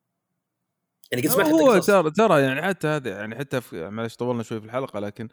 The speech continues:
Speaker 2: هذه فكرة أصلًا وجود مجالس إدارة في ال-، في، في الشركات، يعني، حتى في الشركات المساهمة، أصلًا لا يمكن تدخل الشركة إن تصير شركة مساهمة في ال آي بي أو أو في سوق الأسهم وكذا إلا عندها نظام حوكمة كامل.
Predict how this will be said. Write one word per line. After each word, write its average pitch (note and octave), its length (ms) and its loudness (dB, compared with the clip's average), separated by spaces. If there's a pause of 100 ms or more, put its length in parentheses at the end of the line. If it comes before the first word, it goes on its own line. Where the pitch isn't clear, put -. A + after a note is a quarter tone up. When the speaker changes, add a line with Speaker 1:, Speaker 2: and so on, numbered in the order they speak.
(340)
Speaker 2:
هذه G3+ 220 4
فكرة E3+ 380 -2
أصلًا C#3 200 0
وجود C3 280 0
مجالس A2+ 400 0
إدارة A2 480 0
في G2+ 140 -12
ال-، D#2+ 600 -8
في، F#2 220 -8
في - 80 -18
الشركات، G#2+ 680 -4
يعني، F#2 140 -10
حتى A2+ 120 -8
في A#2+ 60 -16
الشركات A2+ 360 -8
المساهمة، G#2+ 560 -4 (360)
أصلًا D#3 240 0
لا F3+ 80 6
يمكن D#3+ 200 2
تدخل D3 280 -6
الشركة A2 480 -8 (160)
إن G#2+ 160 -4
تصير C#3+ 220 -2
شركة A#2 280 -6
مساهمة G#2 440 -10
في G#2+ 100 -20
ال G#2 120 -12
آي A#2+ 160 -6
بي A#2+ 160 -8
أو A#2+ 220 -4 (580)
أو G2 140 -4
في G#2 180 -8
سوق - 260 -6
الأسهم G#2+ 380 -6
وكذا D#3 340 -2
إلا E3+ 220 4
عندها C#3+ 440 2
نظام C3+ 320 0
حوكمة A2+ 380 0
كامل. G2+ 340 -8